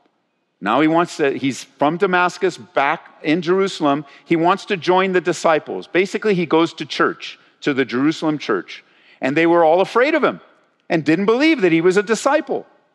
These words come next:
Now, imagine how you would feel. Three years, alone. You're, people wanna kill you in Damascus.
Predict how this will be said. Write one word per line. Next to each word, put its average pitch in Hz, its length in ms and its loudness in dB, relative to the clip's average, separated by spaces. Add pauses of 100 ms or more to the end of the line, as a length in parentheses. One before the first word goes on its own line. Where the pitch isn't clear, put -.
(800)
Now, 175 240 0
imagine 208 420 0
how 233 120 0
you 233 180 -2
would 262 100 -4
feel. 320 380 -2 (280)
Three 240 220 0
years, 269 460 0 (360)
alone. 170 640 0 (280)
You're, 170 300 2
people 202 320 -2
wanna 240 160 2
kill 285 260 0
you 220 140 0
in 180 80 0
Damascus. 220 720 -2